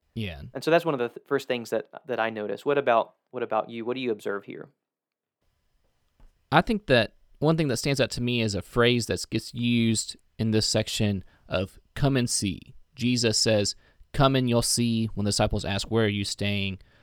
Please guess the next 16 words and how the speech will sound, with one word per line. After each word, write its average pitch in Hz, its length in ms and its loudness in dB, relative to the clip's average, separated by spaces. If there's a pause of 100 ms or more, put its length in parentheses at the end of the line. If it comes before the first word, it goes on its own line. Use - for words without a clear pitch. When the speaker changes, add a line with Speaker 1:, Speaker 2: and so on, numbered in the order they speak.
(260)
Speaker 1:
Later 113 320 4
on, 107 420 2
when 85 300 -6 (100)
Nathanael 110 500 -2
is 90 100 -4
questioning 107 480 0
Philip 113 380 2
of, 85 300 -4
"Can 90 140 -6
anything 117 400 -2
really 120 240 4
good 117 260 0
come 127 120 -4
out 101 140 0
of 90 60 -8
Nazareth?" 104 580 0